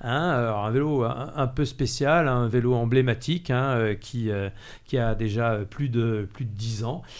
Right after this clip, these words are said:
hein, Camille, qui a, qui a commencé, euh, euh, il y a dix ans, euh, dans le, dans le Pays Basque, hein, et donc c'est pas le premier tour que, qui s-, qui sera fait. Alors on a la chance ici à Marseille, euh, d'avoir réussi à convaincre, euh, les organisateurs,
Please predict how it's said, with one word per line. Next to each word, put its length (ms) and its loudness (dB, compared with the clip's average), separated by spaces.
hein, 280 -2
Camille, 420 -4
qui 160 -2
a, 220 2
qui 100 -2
a 60 0
commencé, 640 2
euh, 200 -2
euh, 340 -4
il 80 0
y 80 0
a 60 4
dix 240 2
ans, 280 2
euh, 100 -4
dans 100 -4
le, 300 -2
dans 120 -8
le 60 -6
Pays 280 -2
Basque, 460 -4
hein, 180 0
et 120 -4
donc 160 0
c'est 100 -2
pas 120 0
le 60 -4
premier 360 0
tour 260 -2
que, 420 -2
qui 120 -12
s-, 160 -10
qui 100 -8
sera 220 -4
fait. 340 -4
Alors 120 8
on 60 6
a 80 6
la 80 6
chance 340 0
ici 160 -2
à 60 6
Marseille, 560 4
euh, 260 4
d'avoir 280 4
réussi 280 2
à 60 2
convaincre, 600 -2
euh, 220 -2
les 220 -4
organisateurs, 880 2